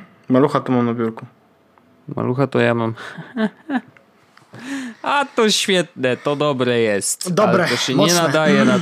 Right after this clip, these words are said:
Speaker 2: na, na ten podcast.
Speaker 1: Do-,
Speaker 2: To
Speaker 1: nie,
Speaker 2: byśmy
Speaker 1: nie.
Speaker 2: musieli jakiś inny nagrywać. Jakiś
Speaker 1: No.
Speaker 2: na przykład Suchary
Speaker 1: Żar-,
Speaker 2: podcast.
Speaker 1: żart, żarty Janusza, kropka.
Speaker 2: <clears throat>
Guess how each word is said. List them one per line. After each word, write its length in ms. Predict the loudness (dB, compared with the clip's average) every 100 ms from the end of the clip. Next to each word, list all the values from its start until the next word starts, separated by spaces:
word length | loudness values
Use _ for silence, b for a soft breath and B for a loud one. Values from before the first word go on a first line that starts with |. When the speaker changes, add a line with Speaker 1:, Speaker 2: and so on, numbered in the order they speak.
| -4
Speaker 2:
na, 280 | -4 -2 -2
na 220 | -4 -4 -6 -10
ten 180 | -8 -6
podcast. 340 | -6 -8 -6 -2
Speaker 1:
Do-, 100 | -2
Speaker 2:
To 140 | 0
Speaker 1:
nie, 100 | -2
Speaker 2:
byśmy 200 | -2 -4
Speaker 1:
nie. 60 | -4
Speaker 2:
musieli 260 | -4 -4
jakiś 280 | -4 -6 -6
inny 240 | -6 -6 -8
nagrywać. 500 | -10 -10 -10 -10 -12
Jakiś 260 | -10 -8
Speaker 1:
No. 40 | -8
Speaker 2:
na 40 |
przykład 340 | -8 -8 -10 -10 B B B B B B B B B B B B _ -6
Suchary 920 | -2 0 0 0 0 0 2 4 4
Speaker 1:
Żar-, 260 | 4 4 4
Speaker 2:
podcast. 200 | 2 2
Speaker 1:
żart, 420 | 2 0 -2 -2
żarty 500 | -2 0 0 0 0
Janusza, 540 | 2 2 -2 -2 -2
kropka. 460 | 0 -2 -2 -2
Speaker 2:
<clears throat> 40 | -4